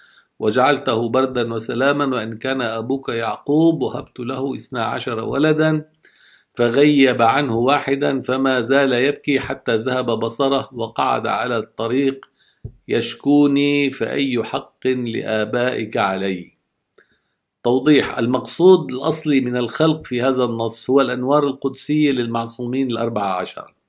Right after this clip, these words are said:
والتي انفصلت عن الأنوار الإلهية قبل خلق السماوات والأرض، من أجل أن تكون وسيلة لتتوسل فيه بهم جميع الموجودات من الأنبياء وغيرهم بالله سبحانه وتعالى.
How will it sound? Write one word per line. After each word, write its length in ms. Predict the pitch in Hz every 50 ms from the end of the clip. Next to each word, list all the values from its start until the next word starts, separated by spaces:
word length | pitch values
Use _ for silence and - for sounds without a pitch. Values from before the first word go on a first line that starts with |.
| _ _ - _ _ _ _ _ _ _ _ _ -
والتي 360 | 123 135 139 143 139 139 147
انفصلت 560 | 135 131 - 160 156 - 175 156 156 147 139
عن 180 | 131 123 127 131
الأنوار 400 | 123 120 123 120 123 131 135 123
الإلهية 640 | 113 107 107 107 104 101 92 87 90 - 160 156 - _ _ -
قبل 280 | - 165 160 170 156
خلق 300 | 135 - - 147 143 - -
السماوات 760 | 127 - - - 120 117 123 123 123 127 135 143 147 139 -
والأرض، 600 | 120 113 110 117 117 131 143 160 156 160 160 - _ _ _ _ _ _ _ _ _ _ _ -
من 180 | - 110 120 -
أجل 220 | - 165 151 143
أن 240 | 147 139 139 131 120
تكون 380 | 139 139 131 - 160 165 156 143
وسيلة 640 | 135 123 117 - 160 170 170 147 131 120 110 117 123
لتتوسل 840 | 120 - 127 127 - 143 147 160 160 160 - - 127 110 104 101
فيه 380 | 98 - 147 160 160 151 147 147
بهم 460 | 156 151 - - 165 160 160 160 156
جميع 400 | 151 123 123 120 139 160 170 143
الموجودات 800 | 127 120 123 131 131 127 123 - 123 120 120 135 147 151 147 - 127
من 120 | 123 120
الأنبياء 640 | 120 120 117 123 123 120 127 131 143 151 147 - 113
وغيرهم 640 | 113 107 120 135 147 147 151 143 135 151 156 156
بالله 420 | 135 113 110 117 127 131 123 117 120
سبحانه 560 | 113 - - 98 - - 113 117 117 110 107
وتعالى. 420 | 101 92 - 90 85 80 76 71